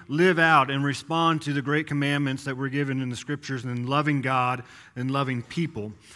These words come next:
And so the heartbeat is laid out like this. It begins by meeting Jesus.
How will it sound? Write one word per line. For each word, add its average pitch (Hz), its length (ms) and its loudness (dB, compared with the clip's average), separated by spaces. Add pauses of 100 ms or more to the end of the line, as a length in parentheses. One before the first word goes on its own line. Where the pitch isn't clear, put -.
(160)
And 143 100 -2
so 165 100 0
the 156 100 4
heartbeat 185 420 4
is 170 140 0
laid 160 260 2
out 156 220 4
like 143 220 -2
this. 123 360 -4
It 143 140 -10
begins 160 400 0
by 156 260 2
meeting 151 400 0
Jesus. 127 540 -4